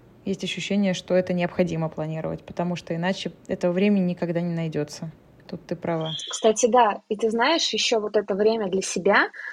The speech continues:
Speaker 2: оно, мне кажется, наименее социально одобряемое, назовем его так. То есть, грубо говоря, вот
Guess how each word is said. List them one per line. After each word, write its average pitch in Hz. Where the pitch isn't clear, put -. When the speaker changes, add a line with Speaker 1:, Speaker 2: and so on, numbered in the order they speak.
Speaker 2:
оно, 214
мне 214
кажется, 220
наименее 214
социально 202
одобряемое, 185
назовем 180
его 175
так. 170
То 214
есть, 202
грубо 196
говоря, 196
вот 196